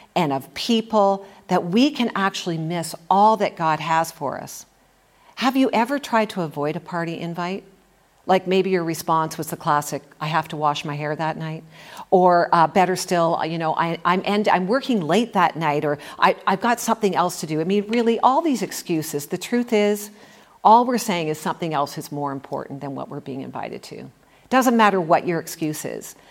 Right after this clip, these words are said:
And this is how they miss Jesus, and this is how we miss Jesus. We are often so full of excuses because we're wrapped up in our own lives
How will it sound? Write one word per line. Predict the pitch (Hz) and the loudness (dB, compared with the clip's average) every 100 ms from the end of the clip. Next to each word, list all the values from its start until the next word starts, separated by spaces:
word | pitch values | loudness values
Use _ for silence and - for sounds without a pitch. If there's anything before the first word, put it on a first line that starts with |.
| - _ - | -20 _ 0
And | 202 | 4
this | 190 233 262 | 4 4 2
is | 226 | 0
how | 196 170 | 2 2
they | 151 170 196 | 2 2 2
miss | 214 160 - | 2 -2 -6
Jesus, | - 139 139 139 131 - - | -8 -8 -8 -8 -10 -12 -6
and | 165 160 | -4 -2
this | 202 202 | -2 -2
is | 190 | -4
how | 165 151 | -2 -2
we | 143 156 175 170 | -2 -2 -2 -2
miss | 135 135 | -6 -12
Jesus. | - 131 127 - 90 - - - - _ _ _ _ _ - | -12 -12 -10 -10 -12 -14 -20 -20 -20 _ _ _ _ _ 2
We | 220 | 4
are | 240 233 | 4 4
often | 190 196 196 165 | 2 2 -2 -2
so | - 202 | 2 2
full | 208 220 | 2 -2
of | 220 | -2
excuses | 208 - - 147 - 139 135 | -6 -8 -6 -6 -4 -8 -8
because | - 156 170 160 | -8 -6 -6 -6
we're | 160 156 | -6 -6
wrapped | 143 160 190 220 - - | 0 2 2 -2 -6 -2
up | 165 160 | -2 -2
in | 160 | -4
our | 143 - | -4 -2
own | 156 160 170 | -2 -2 -4
lives | 151 139 127 123 - | -4 -4 -6 -10 -14